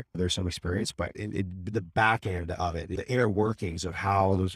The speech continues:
you know, individuals operate, what, what they're trying to achieve and why and how, and different training philosophies and training methodologies, right? I think is getting as many different views and, or point of views and outlooks and,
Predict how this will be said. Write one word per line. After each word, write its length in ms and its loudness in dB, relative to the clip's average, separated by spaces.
you 80 -8
know, 120 -4
individuals 500 -2
operate, 480 0
what, 240 -2
what 240 0
they're 100 2
trying 300 -2
to 60 -2
achieve 320 -6
and 80 -8
why 340 4
and 160 -2
how, 320 2
and 100 -2
different 260 -2
training 280 -2
philosophies 640 -2
and 80 -8
training 280 2
methodologies, 720 2
right? 280 -4
I 100 2
think 240 0
is 120 -2
getting 420 0
as 100 -4
many 500 0
different 480 -2
views 640 2
and, 140 -12
or 200 -6
point 240 -6
of 80 -12
views 360 0
and 80 -6
outlooks 600 0
and, 100 -8